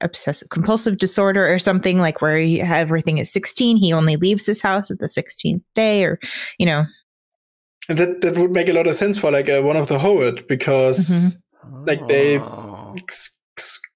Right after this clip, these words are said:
Speaker 2: go sort of <laughs> insane. So
Speaker 3: Yeah, and I
Speaker 1: Yeah.
Speaker 3: mean, we, we do see, like, Rhino, he's an Airi who
Speaker 2: Mm-hmm.
Speaker 3: was that Hoed in Elantris. It's like,
Speaker 2: Yep.
Speaker 3: it's still crazy. Uh, so it's like, sure,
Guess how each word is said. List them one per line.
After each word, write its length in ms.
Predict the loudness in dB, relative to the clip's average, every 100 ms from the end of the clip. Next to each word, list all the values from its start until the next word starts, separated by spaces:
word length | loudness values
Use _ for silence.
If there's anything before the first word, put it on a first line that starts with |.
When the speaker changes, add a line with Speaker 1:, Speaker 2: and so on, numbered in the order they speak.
| _ 0
Speaker 2:
go 240 | 2 2
sort 320 | 2 0 0
of 140 | 0 0
<laughs> 80 |
insane. 880 | 0 0 0 0 0 0 -2 -4 -10 -18 -20 -12 -10 -10 -12 -10
So 280 | -6 -2 0
Speaker 3:
Yeah, 220 | 0 0
and 100 | 2
I 40 | 2
Speaker 1:
Yeah. 20 |
Speaker 3:
mean, 240 | 2 0
we, 180 | 0 -2
we 420 | 0 -2 -2 -6 -18 -6
do 200 | -4 -4
see, 480 | -4 -2 -2 -4 -2
like, 340 | 0 -2 -6 -20 _ -4
Rhino, 600 | 0 2 2 0 -2 -2
he's 240 | -4 -6
an 80 | -6 -2
Airi 560 | -2 -2 -4 -6 -6
who 160 | -4 -2
Speaker 2:
Mm-hmm. 720 | 0 2 2 2 0 -2 0
Speaker 3:
was 360 | 2 2 2 0
that 260 | 0 -2 -8 _ _ -6
Hoed 680 | 0 2 4 4 2 -4 -8 _ _ _ _ _ _
in 260 | -4 -4 0
Elantris. 720 | 2 2 2 2 2 2 -2
It's 180 | -8 -6
like, 80 | 0
Speaker 2:
Yep. 140 | 0
Speaker 3:
it's 300 | -2 -6 -6
still 460 | -8 2 2 2 -4 _ -8
crazy. 560 | -4 -4 -6 -10 -12 -16 -20 -16 -2
Uh, 200 | 0 2
so 160 | 2 0
it's 100 | 2
like, 160 | -2
sure, 460 | 0 2 2 0